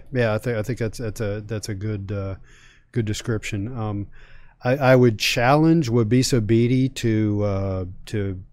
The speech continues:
you know, and I've been doing this all year, man, go to the basket, finish, try it, man, you can do it. Uh, I think for fans out there who are down on Beatty and, and the fact that he's not a good shooter, not a good scorer, that doesn't mean he ain't starting at point guard next year.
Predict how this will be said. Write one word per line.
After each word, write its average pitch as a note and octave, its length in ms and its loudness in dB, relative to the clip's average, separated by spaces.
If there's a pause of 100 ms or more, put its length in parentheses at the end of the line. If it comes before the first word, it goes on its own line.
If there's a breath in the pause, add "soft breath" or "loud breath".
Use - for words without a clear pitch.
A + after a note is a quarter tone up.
(220)
you G#2 140 -4
know, F#2 240 -6
and G2+ 140 -4
I've G2+ 100 -4
been G#2+ 140 -2
doing A#2+ 240 4
this A#2 200 2
all A2+ 160 2
year, A2+ 220 4
man, G#2+ 340 0
go A#2 220 0
to B2+ 100 2
the A2+ 120 2
basket, A2 560 -2
finish, A#2+ 560 -2
try C3 300 0
it, F2+ 100 -6
man, G2+ 240 -2
you A#2+ 80 -2
can A2+ 180 -2
do D3 220 0
it. - 180 -8 (500 soft breath)
Uh, A2 300 0
I A#2+ 120 2
think D#3+ 220 4
for A#2 160 2
fans A#2+ 380 2
out G#2+ 140 2
there G#2 180 0
who A2 120 0
are G#2 120 2
down A2 320 0
on G2+ 220 -2
Beatty G#2 340 0
and, F#2 160 -4
and G2 140 -4
the F#2+ 60 -4
fact G2+ 280 -4
that G2 80 -6
he's G2 180 -6
not G#2 160 -4
a F#2 60 -4
good F#2+ 220 -4
shooter, G#2 340 -2
not G2+ 160 -2
a F#2+ 60 -4
good F#2 200 -6
scorer, A2 540 0 (960 soft breath)
that C3 260 2
doesn't C#3 260 10
mean C#3 200 8
he C#3 80 6
ain't C#3 180 6
starting B2 340 6
at F#2 80 -4
point A#2 240 2
guard F#2 220 -2
next F2+ 300 -8
year. E2+ 140 -18